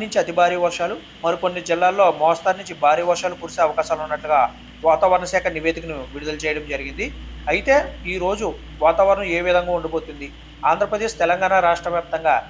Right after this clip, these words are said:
ఏ ఏ జిల్లాల్లో వర్షాలు కురుస్తాయి అనే విషయాలకు సంబంధించి ఈ వీడియోలో మీకు పూర్తి వివరాలు ఎక్స్‌ప్లెయిన్ చేస్తాను. అలాగే మోంతా తుఫాన్ పరిస్థితి ఏ విధంగా ఉంది, ఈ తుఫాను ఎప్పుడు తీరం దాటుతుంది అనే విషయాలకు సంబంధించి కూడా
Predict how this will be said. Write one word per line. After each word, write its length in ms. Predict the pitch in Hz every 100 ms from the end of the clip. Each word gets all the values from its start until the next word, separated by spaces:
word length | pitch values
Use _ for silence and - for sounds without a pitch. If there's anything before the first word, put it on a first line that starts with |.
| 147 170
ఏ 20 |
ఏ 100 | 208 175
జిల్లాల్లో 340 | 175 175 180 160
వర్షాలు 280 | 156 180 160
కురుస్తాయి 420 | 156 147 143 143 143 - - 156
అనే 140 | 175 160
విషయాలకు 340 | 143 190 190 190
సంబంధించి 380 | 175 170 165 220
ఈ 40 | 170
వీడియోలో 220 | 160 170 175
మీకు 140 | 127 -
పూర్తి 200 | 160 165
వివరాలు 240 | 156 156 147
ఎక్స్‌ప్లెయిన్ 340 | - 156 151
చేస్తాను. 320 | 143 - 151 277 _ _ _ -
అలాగే 320 | 160 196 247 185
మోంతా 260 | 165 180 202 196
తుఫాన్ 300 | 202 180 - _ _ 165
పరిస్థితి 320 | 165 208 196 170
ఏ 20 | 170
విధంగా 280 | 170 170 165 151
ఉంది, 160 | 147 143 _ _ _
ఈ 100 | 185 180
తుఫాను 320 | 165 214 214 165 160
ఎప్పుడు 260 | 165 226 165 - _ _ -
తీరం 260 | 170 190 185
దాటుతుంది 420 | 170 165 165 160 151 -
అనే 120 | 156 156
విషయాలకు 300 | 147 175 175
సంబంధించి 360 | 175 165 170 165
కూడా 160 | 165